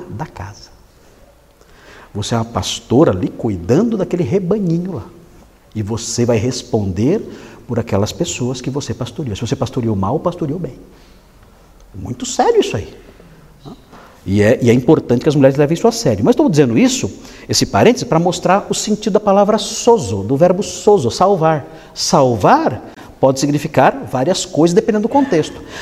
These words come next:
Então aqui o apóstolo Paulo, ele fala assim, olha, é, o, o Lucas fala assim,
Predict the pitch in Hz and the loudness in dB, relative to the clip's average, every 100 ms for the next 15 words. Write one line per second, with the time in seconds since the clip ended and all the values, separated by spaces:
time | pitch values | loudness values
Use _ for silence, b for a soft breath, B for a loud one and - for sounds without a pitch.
0 | 165 240 349 330 - 320 262 - 196 - | 0 2 4 2 4 2 4 2 0 0
1 | 123 - 240 285 160 180 196 214 190 185 | -4 2 2 2 2 2 2 4 2 2
2 | 196 196 139 92 B B B - - - | 4 4 2 -2 B B B -4 2 2
3 | 147 - - - 156 - 220 202 170 - | 2 -6 -8 2 4 4 2 2 2 0
4 | 113 | -4